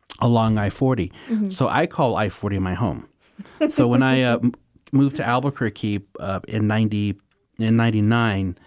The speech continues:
Speaker 1: uh, to come to U N M, s-, I, I always tell people I lived in almost every town west of s-, the Sandia Mountains all the way to California.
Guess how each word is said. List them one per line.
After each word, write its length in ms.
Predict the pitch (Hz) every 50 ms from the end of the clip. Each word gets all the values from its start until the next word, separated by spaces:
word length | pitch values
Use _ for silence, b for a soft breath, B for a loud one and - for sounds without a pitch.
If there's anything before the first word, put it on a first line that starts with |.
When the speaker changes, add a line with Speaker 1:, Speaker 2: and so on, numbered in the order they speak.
| B B B B B B B B -
Speaker 1:
uh, 100 | 90 90
to 140 | - - -
come 180 | - 120 113 -
to 100 | - 110
U 120 | 107 104 98
N 100 | 101 110
M, 440 | 117 113 104 95 90 87 92 90 - _ _ _ _ _ _ -
s-, 140 | 80 - - -
I, 120 | 104 101 -
I 100 | - 123 123
always 180 | 127 123 -
tell 120 | - 127 -
people 240 | 131 117 - 107 104
I 60 | 113
lived 220 | 113 123 123 123
in 100 | 123 113
almost 260 | 117 113 117 110 - 123
every 140 | 117 123
town 500 | 117 - - 147 135 120 110 107 104 98 B B B B B B B B B -
west 200 | 120 117 - -
of 100 | 110 95
s-, 120 | - - _
the 80 | - 113
Sandia 440 | - - 117 110 107 110 113 107 104
Mountains 320 | 110 107 104 101 101 -
all 100 | 101 98
the 60 | 98 101
way 60 | 95
to 60 | 98
California. 720 | - - - 95 95 - - - 131 127 113 92 85 87